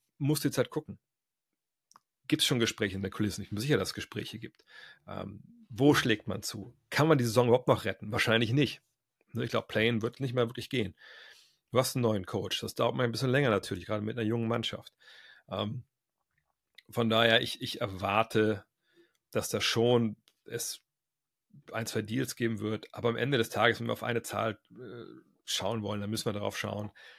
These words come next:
dass sie dreiunddreißig Komma acht Prozent von der Dreierlinie getroffen haben bisher. Wie gesagt, viel davon ohne Bojan Bogdanovic. Der trifft derzeit einundvierzig Prozent bei acht Versuchen. Da sieht man, wie wichtig der für die Mannschaft sein kann. Und er macht ja auch einundzwanzig Punkte derzeit. Aber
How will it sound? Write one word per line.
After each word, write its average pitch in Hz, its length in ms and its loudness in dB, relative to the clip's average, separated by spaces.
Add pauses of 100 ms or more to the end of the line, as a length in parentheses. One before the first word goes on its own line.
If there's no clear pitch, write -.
(140)
dass 117 120 -10
sie 104 100 -4
dreiunddreißig 101 540 -2
Komma 107 160 -4
acht - 180 -8
Prozent 104 340 -8
von 107 160 -6
der 104 80 -10
Dreierlinie 101 320 -8
getroffen - 340 -12
haben - 160 -12
bisher. - 380 -12 (400)
Wie 120 60 -8
gesagt, 110 200 -6 (140)
viel - 280 -4
davon 117 220 0
ohne 113 160 -2
Bojan 107 260 -2
Bogdanovic. 117 600 0 (460)
Der 107 100 -4
trifft - 320 -6
derzeit 101 600 0
einundvierzig 113 540 -2
Prozent 110 400 -2
bei - 160 -4
acht - 180 -4
Versuchen. 151 460 -4
Da 110 100 -4
sieht 104 120 -6
man, 98 160 -4
wie 90 80 -6
wichtig 131 260 -4
der 113 140 -2
für - 120 -8
die 107 60 0
Mannschaft 107 320 -4
sein 104 260 -4
kann. 139 280 -4 (1500)
Und 110 120 -8
er 101 60 -6
macht - 180 -6
ja 110 60 -2
auch - 180 -10
einundzwanzig 104 460 -6
Punkte 131 240 -6
derzeit. 104 420 -4
Aber 104 260 -4